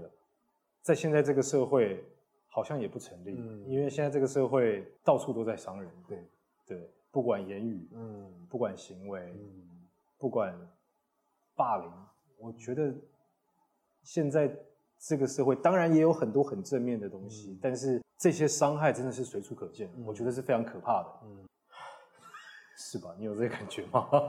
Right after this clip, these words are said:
Speaker 1: <laughs> 我只有这个感觉。
Speaker 2: <laughs> 对，
Speaker 1: 对。
Speaker 2: 因为我也，可是现在就有一种就是，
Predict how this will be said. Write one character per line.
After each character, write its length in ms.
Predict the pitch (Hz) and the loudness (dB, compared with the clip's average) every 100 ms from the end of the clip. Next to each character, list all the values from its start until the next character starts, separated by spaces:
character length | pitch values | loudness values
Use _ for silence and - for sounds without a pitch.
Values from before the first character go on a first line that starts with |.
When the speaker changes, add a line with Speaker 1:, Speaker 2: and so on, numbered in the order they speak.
| 160 | 2
Speaker 1:
<laughs> 320 | - - - | 2 -10 -4
我 120 | 123 | 0
只 160 | 127 147 | 4 6
有 100 | 135 | 6
这 260 | - 165 | 6 6
个 100 | 131 | 10
感 120 | 202 226 | 12 12
觉。 240 | 220 196 196 185 175 - | 10 8 10 8 6 0
Speaker 2:
<laughs> 280 | - - - | -8 -4 6
对， 120 | 196 | 8
Speaker 1:
对。 40 | |
Speaker 2:
因 120 | 175 | 10
为 40 | 175 | 8
我 200 | 147 113 | 8 6
也， 100 | 123 | 4
可 180 | 127 - | 0 -4
是 460 | 113 - 151 131 101 - _ _ | -4 2 6 6 4 -6 _ _
现 120 | - | 2
在 140 | 160 160 | 6 6
就 100 | 170 | 8
有 200 | 151 104 | 6 6
一 60 | |
种 180 | 113 110 87 | 2 0 0
就 60 | 101 | -10
是， 340 | 107 104 87 | -6 -6 -6